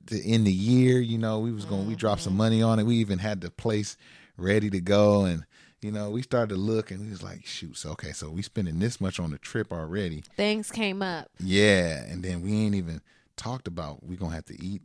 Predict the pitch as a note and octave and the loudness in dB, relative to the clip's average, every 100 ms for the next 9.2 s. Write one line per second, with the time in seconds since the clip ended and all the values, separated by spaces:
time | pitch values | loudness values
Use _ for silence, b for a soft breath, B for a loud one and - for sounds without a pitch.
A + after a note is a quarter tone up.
0 | - F2+ - - - F2+ F#2 E2 D2+ D2+ | -12 -12 -12 -16 -10 -10 -8 -10 -10 -12
1 | - - F#2+ G2+ G2 G2 F#2+ - - b | -12 -10 -6 -6 -4 -6 -6 -8 -16 b
2 | b b b b b F2 E2+ E2+ E2+ G#2 | b b b b b -10 -8 -8 -8 -10
3 | G#2+ F2 - F2 F#2 F#2+ F#2+ E2 F#2 - | -12 -12 -12 -14 -2 2 2 2 0 0
4 | F2+ F2+ G2 - F#2+ F#2+ F#2+ - G2 F#2 | -2 0 -4 -2 -2 -2 -6 -4 -2 2
5 | G2+ F3 - G#2+ G2+ - F2+ A2 - G#2+ | 0 0 0 4 4 2 2 2 4 2
6 | G#2 F#2+ F#2+ G#2 G#2+ G#2 G#2 G#2 B B | 2 -2 0 2 2 2 -2 -4 B B
7 | - F#2 F#2 E2+ G2 G2 F#2+ G#2 G#2 - | -4 -2 0 0 2 0 0 0 -2 -4
8 | B B B B B _ F3 B2 A#2 D#3 | B B B B B _ 4 6 6 0
9 | D#3 D#3 | -8 -12